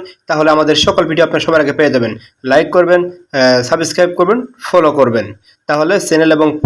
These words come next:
পেজ থেকে ভিডিও দেখে থাকলে, আহ, অতি দ্রুত সবার আগে পেয়ে যাবেন।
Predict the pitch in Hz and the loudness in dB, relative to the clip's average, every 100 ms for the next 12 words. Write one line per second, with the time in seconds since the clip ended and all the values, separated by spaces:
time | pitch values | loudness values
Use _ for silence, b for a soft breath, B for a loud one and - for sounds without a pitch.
0 | - - 175 175 175 180 185 170 165 180 | -4 0 2 0 -2 -2 0 0 0 2
1 | 180 185 190 220 226 - - 143 185 175 | 2 2 0 -2 -4 -12 -6 -2 0 -2
2 | 160 160 160 160 160 156 180 180 | -2 -2 0 2 2 2 2 2